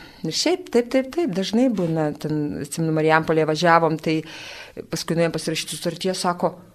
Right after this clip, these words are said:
mes prilipom prie langų žiūrėti, kaip atrodo tie neįgalieji, tie, nu, invalidai, kaip išlips iš to autobuso. Ir sako, iš,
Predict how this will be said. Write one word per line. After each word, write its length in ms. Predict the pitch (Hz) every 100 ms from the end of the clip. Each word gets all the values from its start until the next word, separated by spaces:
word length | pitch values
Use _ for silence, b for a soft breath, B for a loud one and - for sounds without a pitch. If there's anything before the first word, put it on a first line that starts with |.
| _ -
mes 180 | 208 277 277
prilipom 340 | 240 302 285
prie 140 | 247 254
langų 300 | 247 247 294
žiūrėti, 360 | 247 262 294 -
kaip 160 | 285
atrodo 300 | 214 226 262 247
tie 100 | 247
neįgalieji, 640 | 233 202 185 175 277 277 262
tie, 140 | 233
nu, 300 | 220 - 180
invalidai, 440 | 175 156 156 208 185
kaip 160 | 190 170
išlips 340 | - 220 -
iš 120 | 156
to 60 | 185
autobuso. 480 | 170 175 180 254 233 226 B
Ir 120 | 151
sako, 260 | - 190 180
iš, 140 | -